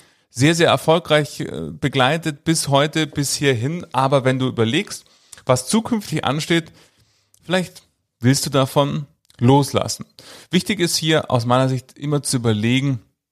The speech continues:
wo geht's denn eigentlich zukünftig hin und hilft mir diese Verhaltensweise, die ich an den Tag gelegt habe,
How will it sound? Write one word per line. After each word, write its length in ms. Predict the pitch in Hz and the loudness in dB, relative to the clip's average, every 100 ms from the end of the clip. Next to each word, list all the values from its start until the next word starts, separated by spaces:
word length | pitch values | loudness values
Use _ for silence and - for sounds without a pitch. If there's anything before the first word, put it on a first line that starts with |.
| _ _ _ _ - - | _ _ _ _ -16 -2
wo 180 | 135 | 0
geht's 260 | 151 170 - | 0 -2 -2
denn 120 | 156 | -2
eigentlich 320 | 98 127 - | 0 0 -4
zukünftig 720 | - 165 160 147 131 - 104 - | -2 -2 0 0 0 -2 -6 0
hin 300 | 139 208 233 | 0 2 0
und 160 | 131 117 | -2 0
hilft 440 | 139 202 214 - | 2 2 -2 -6
mir 60 | 151 | -4
diese 220 | 147 127 | -4 -4
Verhaltensweise, 1080 | - 104 110 135 143 127 117 117 113 117 - _ _ _ _ _ | -4 0 0 0 -4 -4 0 2 2 -2 -4 _ _ _ _ _
die 140 | 110 110 | 0 0
ich 160 | 110 | 0
an 80 | 117 | -2
den 160 | 95 90 | -2 -2
Tag 300 | 101 92 98 | 0 -2 -2
gelegt 380 | 98 95 - 101 | -4 -4 -6 -6
habe, 220 | 95 | -8